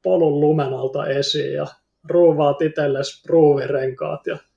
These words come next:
sit kun sä pääset ajaa niillä omilla renkailla siihen itse tehdylle radalle, niin se on ihan mielettömän siistiä.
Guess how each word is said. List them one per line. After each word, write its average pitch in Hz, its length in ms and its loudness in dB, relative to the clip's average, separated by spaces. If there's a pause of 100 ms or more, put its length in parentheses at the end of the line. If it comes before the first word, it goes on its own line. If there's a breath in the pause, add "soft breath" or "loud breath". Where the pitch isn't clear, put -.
(340)
sit 185 260 -2
kun 170 140 0
sä 165 100 0
pääset 151 440 0
ajaa 156 340 2
niillä 147 200 2
omilla 151 400 2
renkailla 143 580 -2
siihen 143 360 -4
itse 160 340 -4
tehdylle 135 340 -4
radalle, 143 520 -4
niin 156 140 -12
se - 140 -6
on 139 140 0
ihan 135 200 0
mielettömän 139 640 -2
siistiä. - 500 -10